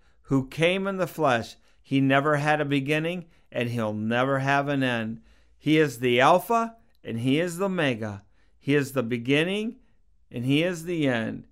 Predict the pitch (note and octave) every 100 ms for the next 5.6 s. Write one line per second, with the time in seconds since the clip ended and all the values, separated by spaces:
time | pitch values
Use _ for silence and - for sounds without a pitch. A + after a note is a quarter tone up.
0 | _ _ _ D3+ D#3 D3+ A2+ A#2 D3 E3+
1 | G3 B2 C3 B2+ B2 E3+ E3+ C3 A2 -
2 | _ _ _ _ C#3+ E3+ D3 B2 A#2+ C3
3 | C#3+ F3 G3+ - _ _ _ - A#2+ A2+
4 | B2+ D#3+ F#3 G3 G3 - - _ - D3
5 | D3+ C#3+ D3+ C#3 A#2 -